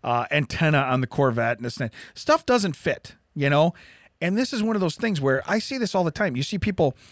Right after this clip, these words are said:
that have these plate, uh, these plate frames, and you're, you're reading it, and you're like, "Okay,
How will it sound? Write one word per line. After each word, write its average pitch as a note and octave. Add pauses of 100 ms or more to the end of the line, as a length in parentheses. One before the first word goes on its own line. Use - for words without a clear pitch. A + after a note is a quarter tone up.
(240)
that C3+
have E3+
these C#3+
plate, F#3+
uh, A#2+
these A#2+
plate G#3+
frames, A2+ (440)
and D3
you're, D#3+
you're C3+
reading F3
it, A#2+
and B2+
you're B2+
like, B2
"Okay, C#3